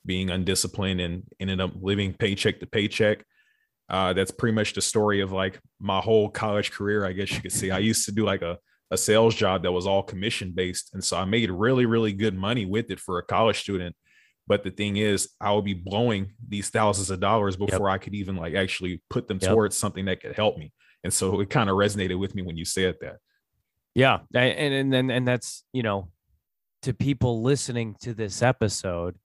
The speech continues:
Speaker 2: and absorbing what you and I are saying, it's okay to not know everything and not have everything figured out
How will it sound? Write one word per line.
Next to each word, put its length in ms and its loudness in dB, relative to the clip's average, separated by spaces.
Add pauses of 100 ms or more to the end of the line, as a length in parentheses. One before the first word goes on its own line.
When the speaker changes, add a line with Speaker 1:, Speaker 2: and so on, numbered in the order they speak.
(120)
Speaker 2:
and 120 -8
absorbing 680 0
what 200 -4
you 200 -2
and 100 -6
I 80 -2
are 120 -4
saying, 500 -4 (1000)
it's 240 -6
okay 720 2 (480)
to 100 -6
not 280 0
know 180 0
everything 540 -6
and 120 -8
not 240 0
have 200 -2
everything 360 -4
figured 300 -4
out 300 0